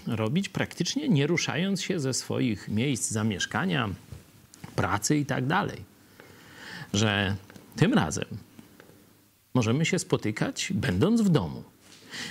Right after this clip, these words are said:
Kiedyś, żeby chrześcijańskie spotkanie mogło dojść do skutku, konieczna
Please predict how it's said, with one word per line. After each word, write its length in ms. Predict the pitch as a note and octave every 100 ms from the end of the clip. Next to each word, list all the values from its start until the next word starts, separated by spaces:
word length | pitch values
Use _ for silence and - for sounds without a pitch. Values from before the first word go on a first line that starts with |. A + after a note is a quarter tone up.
| -
Kiedyś, 300 | E3 C#4+ F3
żeby 380 | A#2+ A#2+ A2 G#2+
chrześcijańskie 600 | - A#2+ C3+ D#3 - C3+
spotkanie 720 | - B2 - - B3 D3+ A2+ G#2+ - - -
mogło 460 | G2+ D#3+ D3+ B2
dojść 520 | F#2+ A2 B2+ F#2+ - -
do 180 | A3+ B2+
skutku, 680 | C3 - A#2 - - B2 D4+ - - - -
konieczna 720 | - - F#3+ - - E2